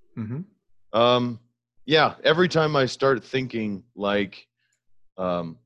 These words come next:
Speaker 2: I'm, I'm short on what I have, I try and go outside and look back inside and see what I do have. Um, and I challenge everybody in that, in, in different areas of their life, you know, whether it's your,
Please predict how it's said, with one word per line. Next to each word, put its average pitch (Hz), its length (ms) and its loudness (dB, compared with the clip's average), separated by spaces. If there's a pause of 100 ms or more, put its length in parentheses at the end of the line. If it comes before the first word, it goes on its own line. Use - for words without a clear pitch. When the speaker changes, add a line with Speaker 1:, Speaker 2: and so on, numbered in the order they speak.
(120)
Speaker 2:
I'm, 113 360 0
I'm 107 200 -2
short - 480 0 (240)
on 98 200 -6
what 95 240 -2
I 95 180 -2
have, 107 580 -4 (1080)
I 101 60 -12
try 117 260 0
and 117 140 -2
go 101 180 4
outside 104 560 0
and 95 140 -8
look 95 200 -6
back 95 260 0
inside 92 520 -8 (560)
and 95 160 -10
see 107 200 -4
what 98 180 -2
I 92 80 0
do 87 200 -6
have. 85 260 -8 (360)
Um, 90 420 -6 (760)
and 196 100 2
I 233 80 4
challenge 208 400 2
everybody 147 460 2
in 113 100 0
that, 95 300 -4
in, 113 200 -6
in 120 220 -4
different 131 340 -2
areas 113 460 2
of 104 80 -6
their 101 160 -2
life, 90 500 -4
you 98 100 -12
know, 98 160 -4
whether 104 280 0
it's 101 180 -6
your, 107 160 -8